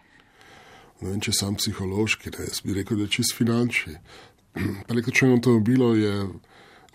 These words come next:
izkupiček proizvajalca veliko, veliko boljši, kar pri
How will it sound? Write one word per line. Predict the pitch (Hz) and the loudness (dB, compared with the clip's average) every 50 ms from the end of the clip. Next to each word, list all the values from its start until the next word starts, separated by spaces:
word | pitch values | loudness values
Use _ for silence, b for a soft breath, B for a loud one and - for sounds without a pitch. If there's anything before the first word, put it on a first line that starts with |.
| B - - | B -12 -10
izkupiček | 92 - - 98 - - 120 117 123 113 - | -10 -8 -8 -4 0 0 2 2 0 0 2
proizvajalca | - 123 123 110 107 113 104 104 104 107 107 107 - 117 | 4 4 6 6 4 4 2 2 2 0 0 0 0 0
veliko, | 107 98 101 110 117 117 - 117 | 0 0 0 0 -2 -2 -2 0
veliko | 113 110 101 101 92 | 0 0 0 -2 -4
boljši, | 90 87 104 101 98 92 98 - 92 92 85 | -2 0 0 2 2 2 2 0 0 -4 -4
kar | - - 95 | -4 -4 -4
pri | - - - - 90 87 | -4 -4 -4 -4 -4 -4